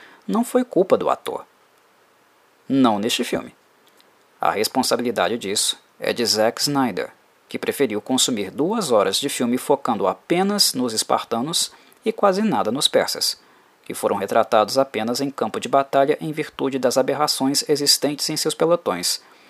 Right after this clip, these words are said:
como a tropa de elite chamada Os Imortais, por exemplo. Que este era o plano inicial do diretor, focar os espartanos para que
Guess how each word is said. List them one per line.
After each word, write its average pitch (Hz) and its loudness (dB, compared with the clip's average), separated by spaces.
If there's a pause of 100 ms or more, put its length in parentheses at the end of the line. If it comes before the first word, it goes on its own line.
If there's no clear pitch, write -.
(320)
como 95 -2
a 101 0
tropa 104 2
de 123 0
elite 110 -2
chamada 107 2
Os 127 -2
Imortais, 135 -2
por - -6
exemplo. - -10 (1600)
Que 175 0
este 202 4
era 180 8
o 185 2
plano 117 -2
inicial 113 4
do 113 -6
diretor, 151 2 (560)
focar - 4 (260)
os - -6
espartanos 127 0
para 104 0
que 104 -8